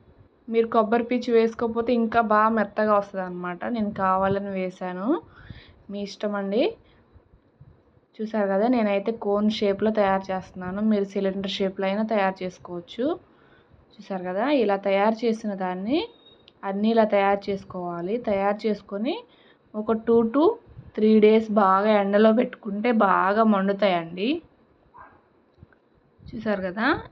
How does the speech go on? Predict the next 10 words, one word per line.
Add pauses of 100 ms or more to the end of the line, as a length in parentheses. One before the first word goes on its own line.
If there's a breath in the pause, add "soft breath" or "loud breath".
(120)
ఇలా (180)
తయారు
చేసుకోవాలన్నమాట (120)
అన్నీ
కూడా. (1200 soft breath)
నేనైతే
ఈ (100)
షేప్‌లో
తయారు
చేశాను.